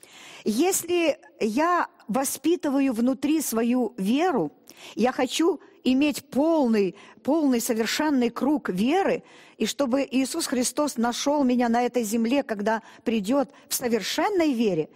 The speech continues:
я, конечно же, буду стремиться к тому, чтобы общаться. Но с кем? Общаться с теми людьми, которые тоже ощущают божественную любовь к себе,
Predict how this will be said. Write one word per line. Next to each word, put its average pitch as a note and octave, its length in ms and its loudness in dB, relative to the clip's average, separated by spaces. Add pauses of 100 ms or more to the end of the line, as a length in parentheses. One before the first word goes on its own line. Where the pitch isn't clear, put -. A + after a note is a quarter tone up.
(360)
я, D4 200 2
конечно E4 640 0
же, F#3 180 -2
буду C#4 260 2
стремиться D4 540 0
к A#3+ 80 -12
тому, C4 260 0
чтобы C#4+ 300 -2
общаться. C#4 480 -2
Но G#3+ 140 0
с - 100 -6
кем? B3+ 380 0 (360)
Общаться A#3+ 540 0
с - 120 -4
теми G4+ 280 0
людьми, G#3 440 0 (240)
которые F#4 520 2
тоже B3+ 640 0 (340)
ощущают C4 880 0 (220)
божественную A#3 840 0
любовь G3+ 460 0 (100)
к - 60 -14
себе, F#3+ 460 0